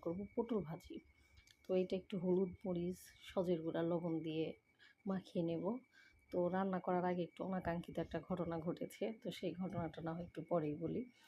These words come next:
আর আজকে কি আমার মতো আপনাদেরও হয়েছে ভিডিও বা রিলস আপলোড দিতে পারেননি দুপুরে কিছু সময়ের জন্য?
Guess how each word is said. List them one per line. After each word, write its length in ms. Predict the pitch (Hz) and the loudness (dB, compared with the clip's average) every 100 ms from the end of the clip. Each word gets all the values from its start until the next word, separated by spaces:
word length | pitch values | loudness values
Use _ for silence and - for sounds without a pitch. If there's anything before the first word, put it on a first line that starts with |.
| - - - - | -20 -20 -4 2
আর 80 | 143 - | 4 6
আজকে 240 | 240 - 233 | 4 2 -2
কি 140 | - 240 240 - - | -2 -2 -2 -2 0
আমার 200 | 220 220 214 | 2 2 2
মতো 140 | 220 - 240 | 0 0 2
আপনাদেরও 380 | 226 196 196 220 | 2 2 0 4
হয়েছে 380 | 277 254 - 240 170 160 - - _ - | 4 2 0 0 0 -2 -12 -20 _ -4
ভিডিও 400 | 196 220 190 202 185 185 | 0 2 4 4 6 6
বা 100 | 180 175 180 | 4 4 4
রিলস 320 | 196 190 - - | 4 4 0 0
আপলোড 260 | 175 185 175 180 | 2 4 4 2
দিতে 160 | 185 170 | 0 0
পারেননি 380 | 165 165 160 165 156 | 2 0 0 -2 0
দুপুরে 360 | 180 165 - 156 - | -2 0 -2 -4 -8
কিছু 180 | - 190 180 | -6 -2 0
সময়ের 380 | 185 160 160 156 165 | -2 -2 -4 -4 -2
জন্য? 240 | 151 | -2